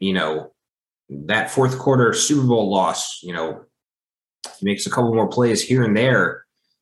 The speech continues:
You know, his status, um, you know, as, you know, an elite N F L quarterback could be so much different. You know, winning a Super Bowl can, can have such a big impact on how you're viewed around the league. Just look at Joe Flacco, for example, and,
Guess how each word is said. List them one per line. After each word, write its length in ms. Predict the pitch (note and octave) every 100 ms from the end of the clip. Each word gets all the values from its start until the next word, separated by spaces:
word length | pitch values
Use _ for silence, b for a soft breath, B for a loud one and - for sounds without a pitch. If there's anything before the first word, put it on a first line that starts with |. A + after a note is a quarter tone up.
| _ -
You 140 | G2
know, 60 | G2
his 160 | G#2
status, 880 | - A#2 B2 B2+ G2+ - - - _ _ _ _
um, 680 | - F#2 F2+ D#2+ D2+ D2+ C2+ _ _
you 180 | F2 F#2
know, 80 | E2+
as, 720 | D2+ A2+ A#2 G#2+ - - F#2
you 100 | G2
know, 100 | F#2+
an 60 |
elite 320 | G2 G2 A2+ F#2+
N 140 | G#2
F 120 | G2+
L 140 | G2 -
quarterback 440 | A#2 G2 E2+ -
could 100 | F#2
be 80 | F#2
so 240 | - A#2
much 340 | A2+ G#2 - - F2+
different. 460 | B2 C3+ - D2+ - _ _ _ _ _ -
You 100 | F#2
know, 180 | F#2+ F#2
winning 280 | B2+ D3 B2+
a 40 |
Super 300 | - D#3+ C#3
Bowl 540 | A#2+ G#2 F#2+ F2+ - _ _ _ _ _ -
can, 320 | B2 A2 F#2+
can 220 | - G#2+ F#2+
have 240 | A2+ G#2
such 240 | C3+ B2+
a 20 | A2+
big 160 | A2
impact 400 | A#2+ G#2 G2 -
on 80 | G2+
how 220 | - A2+
you're 240 | A2+ G#2+ F#2+
viewed 260 | G#2 A#2
around 300 | G2+ G#2 G2
the 80 | F#2
league. 240 | G#2+ G2+
Just 180 | - -
look 140 | C#3 B2
at 80 |
Joe 160 | G2 A2+
Flacco, 440 | - A2+ A#2+ A2
for 200 | G2 G2
example, 420 | F#2 F2 - E2+ D#2+
and, 160 | D#2